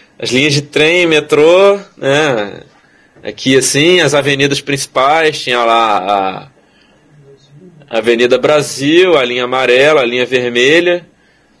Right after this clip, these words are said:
meia dúzia de, de, de avenidas aqui na Zona Sul, umas ruazinhas na Tijuca, Copacabana, Ipanema, Leblon, e é isso aí, mais nada.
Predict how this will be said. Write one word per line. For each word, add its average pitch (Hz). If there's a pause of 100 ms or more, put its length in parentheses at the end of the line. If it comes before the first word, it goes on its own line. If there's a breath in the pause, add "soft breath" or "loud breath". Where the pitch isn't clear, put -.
(160 soft breath)
meia 156
dúzia 156
de, 139
de, 131
de 120
avenidas 123
aqui 117
na 120
Zona 123
Sul, 165
umas 143
ruazinhas 131
na 131
Tijuca, 139 (480)
Copacabana, 131
Ipanema, 135
Leblon, 139
e 160
é 156
isso 156
aí, 117
mais 110
nada. 95